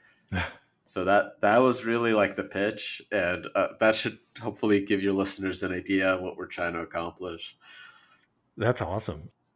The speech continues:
Speaker 1: So for the benefit of our listeners, can you explain a little bit about the token itself? What function and what purpose does it serve?
Speaker 2: It just prevents spam.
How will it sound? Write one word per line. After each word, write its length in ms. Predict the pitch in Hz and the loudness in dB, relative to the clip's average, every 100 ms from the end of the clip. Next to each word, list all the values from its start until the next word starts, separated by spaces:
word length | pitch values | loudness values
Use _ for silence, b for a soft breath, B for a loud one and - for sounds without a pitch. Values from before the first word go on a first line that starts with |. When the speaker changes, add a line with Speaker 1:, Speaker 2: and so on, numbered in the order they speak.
| _ _ _ _ _ - | _ _ _ _ _ 0
Speaker 1:
So 160 | 139 131 | 4 6
for 140 | 135 | 6
the 120 | 120 | 6
benefit 360 | 113 160 175 151 | 6 4 4 2
of 80 | 110 | 4
our 140 | 104 | 6
listeners, 440 | 95 101 - 98 | 4 2 2 -2
can 140 | - 117 | 0 -2
you 160 | 151 | 2
explain 300 | 143 - 160 | 0 0 0
a 40 | 165 | 4
little 160 | 160 | 4
bit 100 | 131 | 6
about 240 | 113 104 101 | 8 8 6
the 80 | 90 | 4
token 360 | - 113 110 | 4 4 4
itself? 640 | 85 - - 80 - - - | -4 -2 0 0 -2 -10 -12
What 240 | - 127 165 | 4 4 4
function 580 | - 131 123 - 131 113 | 2 2 2 2 0 2
and 120 | 92 | 2
what 160 | 95 | 2
purpose 400 | - - 107 95 | 0 0 2 0
does 160 | - 80 | -2 -8
it 100 | 85 | -8
serve? 320 | - 78 73 - _ _ _ _ _ _ _ _ _ _ _ _ - | -6 -6 -8 -16 _ _ _ _ _ _ _ _ _ _ _ _ -6
Speaker 2:
It 140 | 113 | -6
just 240 | - 127 - | -4 -8 -2
prevents 400 | 135 120 107 - | 0 0 -4 -4
spam. 380 | 107 104 98 | -2 -2 -2